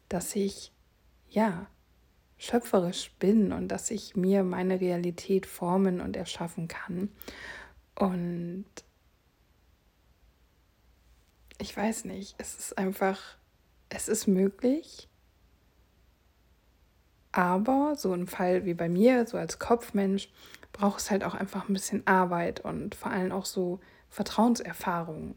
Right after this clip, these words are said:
sprich Erfahrungen, die ich mache, die dazu führen, dass ich immer mehr ins Vertrauen hineingehen kann, um dann immer mehr loszulassen. Und ja, ich wollte diese kurze Folge jetzt einfach dafür nutzen, um dich daran zu erinnern,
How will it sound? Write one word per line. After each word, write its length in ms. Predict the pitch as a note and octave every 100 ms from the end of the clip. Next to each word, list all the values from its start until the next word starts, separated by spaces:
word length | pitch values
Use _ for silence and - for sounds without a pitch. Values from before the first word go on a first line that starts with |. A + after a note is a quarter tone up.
| _
sprich 500 | - - G#3 G3+ -
Erfahrungen, 540 | G3 - G#3+ A#3+ G3+ F#3
die 60 |
ich 180 | F3+ -
mache, 480 | F3 F3+ G3+ G#3 A#3 - - - - _
die 80 | G#3
dazu 300 | F#3+ F#3+ G3+
führen, 360 | - A3+ A#3 G3
dass 120 | G3
ich 140 | G3
immer 180 | G3+ G3+
mehr 140 | F#3+
ins 120 | F3+ -
Vertrauen 380 | - - F#3
hineingehen 680 | F#3 F3 E3 G3 - F3+ F#3
kann, 340 | - G3 F#3+ G3
um 140 | G3
dann 200 | F#3+ E3+
immer 180 | F#3 F3+
mehr 180 | F#3 F3
loszulassen. 1080 | F3+ F#3 - - F#3+ G#3 - - A3 A3 - _ _ _ _ _ _ - - -
Und 360 | F3 F3 E3+ - - - - - -
ja, 160 | F3+
ich 160 | F3 -
wollte 240 | G#3 G3+
diese 220 | G3 G3
kurze 340 | G3 G3+ G3 G#3
Folge 260 | - G#3
jetzt 200 | G3+ F#3+
einfach 260 | - F#3+ -
dafür 300 | G#3 G3+ G3+
nutzen, 340 | G3+ A3 -
um 100 | F#3
dich 160 | F#3 F#3+
daran 260 | F#3+ F3+ F#3
zu 140 | F#3+
erinnern, 460 | F#3 G3 F#3+ F3+